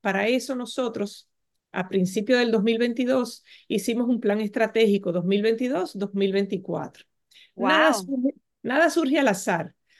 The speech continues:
Speaker 1: Todo está claramente identificado, como te digo, junto con la dirección del hospital y su equipo gerencial, qué necesitaba el hospital. Y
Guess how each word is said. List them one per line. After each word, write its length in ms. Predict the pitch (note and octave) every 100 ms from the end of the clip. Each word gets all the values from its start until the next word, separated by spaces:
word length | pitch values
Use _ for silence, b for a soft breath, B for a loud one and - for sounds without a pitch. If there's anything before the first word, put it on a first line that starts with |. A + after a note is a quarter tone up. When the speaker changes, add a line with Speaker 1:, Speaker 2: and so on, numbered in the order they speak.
| b _
Speaker 1:
Todo 240 | B3+ C4+
está 500 | D4 C#4+ C#4 C4+ C4+ _ _ _
claramente 640 | _ A#3+ B3 C4 B3+ B3+ B3+
identificado, 840 | A#3+ A#3 A#3 B3+ C4 B3 A3 B3
como 260 | - F3+ F#3
te 140 | A#3
digo, 280 | A#3+ A3 F#3
junto 440 | F#3+ F#3+ F#3 F3+
con 280 | F3+ G#3 F#3+
la 80 | F#3
dirección 480 | F3 F3 F3+ F#3+ G3+
del 120 | A#3+
hospital 580 | B3 A#3 A3+ B3 A#3+ A3
y 100 | G3
su 140 | F#3
equipo 340 | F3 - G3 A3+
gerencial, 640 | B3+ B3+ B3+ A3+ F#3+ F#3 - _ _ _ _ _
qué 120 | C4+
necesitaba 560 | C#4+ C#4+ A3+ A3+ A3
el 60 | A3+
hospital. 640 | A3+ A3 G3 E3+ D#3+ - _ _ _ _ _
Y 280 | A#3 A3+